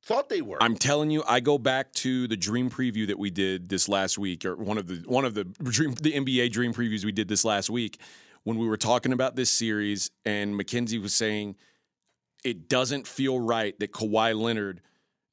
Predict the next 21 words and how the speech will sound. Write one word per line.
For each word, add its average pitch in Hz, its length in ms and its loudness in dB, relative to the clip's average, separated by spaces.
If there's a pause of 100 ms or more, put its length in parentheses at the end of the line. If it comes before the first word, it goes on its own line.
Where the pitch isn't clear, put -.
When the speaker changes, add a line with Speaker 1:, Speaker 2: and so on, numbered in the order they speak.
(140)
Speaker 2:
is 123 120 0
a 107 100 -2
four-to-one 110 760 0
dog 104 400 2
Speaker 1:
Yeah, 110 120 -6
Speaker 2:
in, 120 160 0
Speaker 1:
yeah. 95 160 6
Speaker 2:
in, 120 60 0
in 143 220 -2
any 185 300 2
series." 101 460 0 (460)
And 127 140 0
Kawhi 135 440 4
Leonard 147 300 0
came 151 280 -2
out 160 180 -2
in 143 140 -2
game 139 340 0
one 120 460 -2 (120)
and 120 260 0
reminded 123 720 2